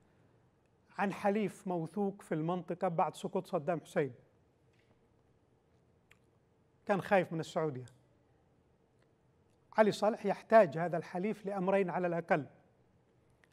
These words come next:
الأول في مواجهة السعودية التي لا يأمن شرها، خاصة وأنه خانها أكثر من مرة سرا وعلانية.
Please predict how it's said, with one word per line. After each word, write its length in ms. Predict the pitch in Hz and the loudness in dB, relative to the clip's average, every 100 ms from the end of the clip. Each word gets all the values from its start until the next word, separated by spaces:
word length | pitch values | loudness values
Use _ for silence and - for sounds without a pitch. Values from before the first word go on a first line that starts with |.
| _ _ 202 | _ _ -4
الأول 500 | 208 214 208 190 170 | 2 2 4 0 -2
في 200 | - 170 | -4 -2
مواجهة 460 | 170 175 185 175 165 - _ _ | 0 0 0 0 -4 -16 _ _
السعودية 640 | - - 165 202 208 220 220 - _ _ _ _ _ _ _ _ - | -16 -6 -2 0 2 0 0 -14 _ _ _ _ _ _ _ _ -4
التي 580 | 190 185 185 185 175 240 - _ _ - 220 | 0 0 0 -6 -6 -8 -16 _ _ -16 -6
لا 220 | 190 196 | 2 4
يأمن 400 | 208 190 196 185 | 4 2 -2 -4
شرها، 680 | 160 196 196 196 208 220 233 - _ _ _ _ _ - | -2 -2 0 2 4 2 0 -14 _ _ _ _ _ -4
خاصة 500 | 190 170 190 180 180 | -2 0 0 0 0
وأنه 420 | 190 185 180 170 | -2 -2 -2 -2
خانها 540 | - 202 185 170 175 | 0 2 2 0 -2
أكثر 300 | 175 - 180 | -6 -2 -2
من 360 | 170 160 151 160 - 190 | 0 -4 -6 -10 -8 4
مرة 340 | 220 208 202 | 6 6 0
سرا 340 | - 196 185 180 | -4 -4 -2 -2
وعلانية. 640 | 170 151 170 170 220 220 | -2 0 0 0 0 -2